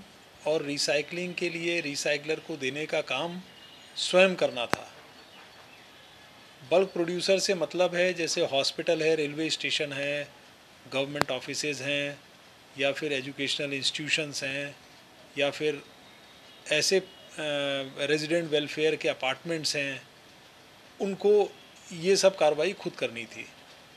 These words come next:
इन rule के implementation के लिए एक साल का समय दिया गया था, वो समय सीमा समाप्त हो गई थी।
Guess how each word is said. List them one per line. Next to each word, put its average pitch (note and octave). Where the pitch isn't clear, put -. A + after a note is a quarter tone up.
इन A3
rule F#3+
के G#3
implementation E3+
के F3+
लिए E3
एक E3
साल D3+
का D#3
समय D3
दिया D3
गया B2+
था, E3
वो E3+
समय D3+
सीमा D#3
समाप्त -
हो C#3
गई B2+
थी। -